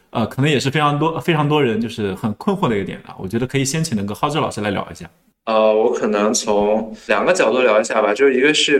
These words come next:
Speaker 2: 可能大家看到近两年发展很迅速，对吧？感觉好像罗马一天建成的感觉，但其实早在很久之前，其实这个生成式任务就一直在做，包括大家今天聊，无论是生成这种风格化的，像我腾-，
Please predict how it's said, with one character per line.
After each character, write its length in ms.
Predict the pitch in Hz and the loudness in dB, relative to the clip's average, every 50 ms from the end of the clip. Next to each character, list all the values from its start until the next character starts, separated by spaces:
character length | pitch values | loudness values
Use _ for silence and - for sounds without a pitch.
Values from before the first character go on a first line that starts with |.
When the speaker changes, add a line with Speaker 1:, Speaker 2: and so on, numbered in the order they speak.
| - | 2
Speaker 2:
可 120 | - 113 101 | 0 -2 -2
能 460 | 101 98 98 98 98 98 98 107 107 - | -2 -2 -2 0 0 0 0 -2 -2 0
大 120 | 170 160 | 0 2
家 80 | 143 - | 2 0
看 200 | - - 170 151 | -2 -2 -2 0
到 160 | 151 139 131 | 2 2 2
近 220 | 120 - 160 139 123 | 2 0 0 0 0
两 180 | 113 92 90 | -2 -4 -4
年 180 | 90 92 98 104 | -6 -6 -6 -6
发 220 | 101 - 120 117 | -2 -2 0 0
展 160 | 127 110 104 - | 0 -2 -6 -8
很 80 | 113 98 | -12 -12
迅 260 | - - - 139 123 | -12 -8 -6 -4 -4
速， 200 | 110 - 117 - | -4 -4 -2 -2
对 60 | - - | -2 0
吧？ 220 | 95 90 95 101 | 0 -2 -4 -4
感 180 | 98 101 92 - | -6 -6 -8 -6
觉 60 | - 90 90 - - _ _ _ | -6 -8 -8 -10 -16 _ _ _
好 140 | - 95 | -4 -4
像 500 | 95 - - 117 104 98 95 92 92 87 - - | -4 -2 -2 -2 -2 -2 -2 -4 -6 -8 -10 -4
罗 140 | - 98 98 | -2 0 0
马 220 | 120 117 98 90 - | 2 0 -2 -2 -4
一 100 | 110 107 | -8 -8
天 220 | - 135 120 120 | -6 -4 -4 -4
建 240 | 120 143 135 110 101 | -2 -2 -2 -2 -2
成 180 | 101 - 92 | -6 -8 -10
的 60 | 92 95 | -10 -8
感 180 | 98 87 80 | -6 -6 -6
觉， 120 | - 87 - | -6 -8 -4
但 140 | 104 110 107 | -4 -2 -2
其 200 | 107 - 82 113 | -2 -4 -2 -2
实 400 | - - - 85 104 107 107 - - - - - | -2 0 0 2 2 2 0 -2 -8 -14 -12 -8
早 280 | - - 110 92 92 | -2 -2 0 0 0
在 220 | 98 - 151 139 131 - - | 0 0 0 0 0 -2 -6
很 200 | - 117 113 - | -8 -8 -8 -4
久 240 | - 123 101 101 104 | -2 -2 0 0 -2
之 220 | - - 123 131 | -4 -2 -2 -2
前， 340 | 131 - - 107 90 92 104 | -2 -2 -2 -2 -2 -2 -2
其 160 | 110 - 107 | -4 -4 -2
实 300 | 101 - 104 101 101 101 | -2 -2 0 0 0 0
这 120 | 98 - - | 0 -2 -2
个 60 | 113 | 0
生 220 | - - 127 120 | 0 0 0 0
成 160 | 120 123 104 98 | -2 -2 -2 -2
式 160 | - 123 113 | -2 0 0
任 120 | 113 110 | 0 0
务 120 | 107 104 - | -2 -2 0
就 120 | 117 107 | 0 0
一 80 | 107 104 | 0 -2
直 140 | 98 101 | -4 -4
在 180 | 98 - 107 98 | -2 -2 -2 -2
做， 320 | 98 - - 113 98 - - _ _ _ _ _ | -2 -6 -6 -6 -6 -6 -6 _ _ _ _ _
包 100 | 110 110 | 0 0
括 100 | 110 113 | 0 2
大 140 | 113 117 107 | 0 0 0
家 60 | 113 | 0
今 120 | 107 110 | -4 -6
天 140 | 110 113 110 | -8 -6 -4
聊， 180 | 107 95 92 98 | -2 0 0 0
无 140 | 98 98 104 | 0 0 0
论 140 | 104 107 | 0 0
是 100 | 107 123 | -2 -4
生 180 | 107 - 120 107 | -4 -4 -4 -4
成 140 | 110 117 95 95 | -4 -6 -6 -6
这 80 | 101 107 | -4 -4
种 260 | 101 90 87 - - _ _ | -2 -4 -4 -8 -14 _ _
风 180 | - - 120 123 | -10 -8 -4 -2
格 100 | 123 120 | -2 -2
化 320 | 123 156 131 107 98 92 | 0 0 0 0 0 -2
的， 140 | - - - | -2 -4 -6
像 180 | - - 107 107 | -4 -4 -2 -2
我 80 | 98 | -2
腾-， 100 | 90 - | -2 -4